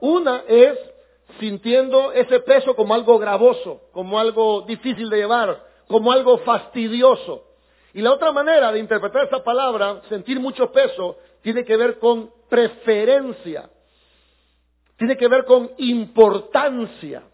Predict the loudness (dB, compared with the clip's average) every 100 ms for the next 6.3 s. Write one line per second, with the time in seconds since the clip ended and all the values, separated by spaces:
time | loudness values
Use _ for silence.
0 | _ _ _ _ _ _ -6 2 2 4
1 | -2 -2 -2 -2 -4 -8 -20 _ _ -4
2 | -2 0 -4 -8 -18 -4 -2 0 0 0
3 | 0 -2 -6 -8 -4 -2 -2 -4 -2 -2
4 | -2 -4 -2 0 2 2 0 -4 -4 -2
5 | -2 -2 -4 -2 0 0 -2 -2 -2 -4
6 | -2 -6